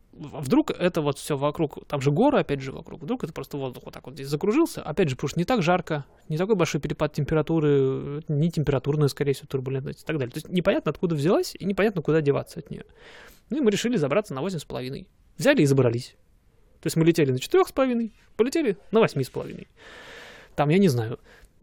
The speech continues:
хотели полететь прямо через вот это вот, потом решили уже по ходу движения полететь вот через горы и туда вот на Холлистер напрямую. Пожалуйста,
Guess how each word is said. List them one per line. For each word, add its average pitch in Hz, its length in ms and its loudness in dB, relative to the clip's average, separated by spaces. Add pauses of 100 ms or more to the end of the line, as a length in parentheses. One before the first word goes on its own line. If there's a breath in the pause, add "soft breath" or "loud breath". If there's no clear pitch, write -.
(120)
хотели 185 320 2
полететь 196 340 -2
прямо 262 400 4
через 220 220 -2
вот 214 120 0
это 196 140 -4
вот, 196 220 0 (100)
потом 208 180 4
решили 196 300 2
уже 147 280 0 (200)
по 151 420 2
ходу 147 280 -2
движения 135 420 2
полететь 135 400 -6
вот 131 240 -10
через 123 300 -2
горы 156 320 4
и 135 140 -4
туда 135 280 2
вот 143 160 2
на 120 60 -4
Холлистер 143 400 -4
напрямую. 107 540 -2 (760)
Пожалуйста, 135 680 0